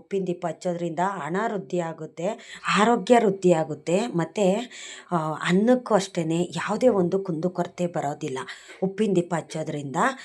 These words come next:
ಈ ಉಪ್ಪಿನ ದೀಪ ಎಷ್ಟು ದಿನ ಹಚ್ಬೇಕು ಅಂದರೆ ಐದು ವಾರ, ಏಳು ವಾರ, ಇಲ್ಲ ಒಂಬತ್ತು ವಾರ ಹಚ್ಚೋದು. ಯಾವ ರೀತಿ ಹಚ್ಚೋದು,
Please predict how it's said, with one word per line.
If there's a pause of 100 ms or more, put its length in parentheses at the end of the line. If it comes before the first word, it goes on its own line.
(340)
ಈ
ಉಪ್ಪಿನ
ದೀಪ (220)
ಎಷ್ಟು (120)
ದಿನ
ಹಚ್ಬೇಕು
ಅಂದರೆ (260)
ಐದು
ವಾರ, (420)
ಏಳು
ವಾರ, (180)
ಇಲ್ಲ (140)
ಒಂಬತ್ತು
ವಾರ (520)
ಹಚ್ಚೋದು. (180)
ಯಾವ
ರೀತಿ
ಹಚ್ಚೋದು,